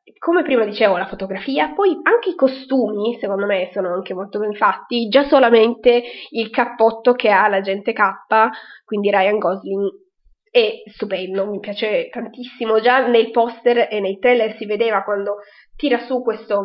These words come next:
questo colletto che gli arriva fino sopra gli zigomi. È veramente bello, poi, eh, si adatta perfettamente all'ambiente che lo circonda, quindi proteggendogli naso e bocca dallo smog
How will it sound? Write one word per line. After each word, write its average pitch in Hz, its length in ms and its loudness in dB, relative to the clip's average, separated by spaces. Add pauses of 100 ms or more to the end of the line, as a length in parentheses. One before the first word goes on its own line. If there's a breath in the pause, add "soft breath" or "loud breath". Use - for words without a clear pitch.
(160)
questo 233 280 -4
colletto 202 440 -4
che 190 120 -8
gli 185 80 -4
arriva 190 580 -8
fino 196 320 -8
sopra 196 260 -8
gli 185 240 -12
zigomi. 202 400 -6 (760 loud breath)
È - 340 -4
veramente 175 340 -14
bello, 180 320 -6
poi, 196 300 -8 (240 loud breath)
eh, 202 320 -6
si 247 220 -4
adatta 202 680 -2
perfettamente 202 1080 -4
all'ambiente 202 580 -2
che 196 80 -14
lo 196 80 -6
circonda, 196 640 0
quindi 196 280 -8
proteggendogli 202 920 -2 (240 loud breath)
naso 202 320 -2
e 202 60 0
bocca 202 380 -2
dallo 190 300 -4
smog 196 720 2